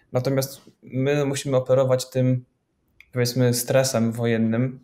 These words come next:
w taki, w taki sposób, żeby czytelnik rzeczywiście, e, czuł się zaangażowany. I to zaangażowanie można na przykład właśnie osiągnąć tym, że co jakiś czas zaburzasz tą szalę zwycięstwa, że nagle się okazują, że, że,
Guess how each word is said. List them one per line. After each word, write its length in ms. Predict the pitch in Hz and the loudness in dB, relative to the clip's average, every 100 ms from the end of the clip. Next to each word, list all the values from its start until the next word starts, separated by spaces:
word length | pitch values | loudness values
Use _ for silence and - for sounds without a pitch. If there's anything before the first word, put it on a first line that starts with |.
| _ _ | _ _
w 120 | - | -2
taki, 420 | 127 127 123 - | -2 0 -2 -4
w 60 | - | -4
taki 240 | 123 123 | -4 -4
sposób, 460 | 123 123 120 127 120 | -4 -2 -2 -4 -2
żeby 240 | 123 123 | -2 -2
czytelnik 460 | 123 123 127 127 123 | -6 0 2 2 -2
rzeczywiście, 800 | 123 123 135 135 - 104 92 107 | -4 -4 -4 -4 -2 -2 -2 -6
e, 320 | 107 107 110 110 _ _ _ _ - | -4 -2 -4 -6 _ _ _ _ -8
czuł 100 | 135 | -4
się 120 | 127 | 0
zaangażowany. 800 | 123 120 120 120 117 113 101 85 - | 0 2 4 2 0 0 -2 -4 -4
I 80 | |
to 80 | 117 | -2
zaangażowanie 720 | 117 117 117 120 120 120 123 | 0 0 0 0 0 0 2
można 220 | 123 135 127 | 2 2 0
na 80 | |
przykład 180 | 117 - | -2 -4
właśnie 240 | 113 110 110 | -6 -4 -4
osiągnąć 500 | - 117 113 110 - | -2 0 0 -2 -2
tym, 180 | 120 | -2
że 260 | 117 117 113 - _ - | 0 -2 -4 -10 _ -6
co 120 | 120 | -4
jakiś 320 | 113 120 113 | -4 -4 -4
czas 260 | 113 117 117 | -2 -2 0
zaburzasz 500 | 120 127 117 104 - | 0 0 -2 -2 -6
tą 100 | - | -8
szalę 240 | 107 98 | -4 -4
zwycięstwa, 600 | 110 107 101 95 - 104 | -6 -8 -6 -6 -8 -10
że 80 | 104 | -6
nagle 140 | 107 | -4
się 120 | 107 117 | -4 -4
okazują, 460 | 113 113 113 113 | -2 -2 -2 -2
że, 200 | 110 110 | -2 -4
że, 120 | 117 | -6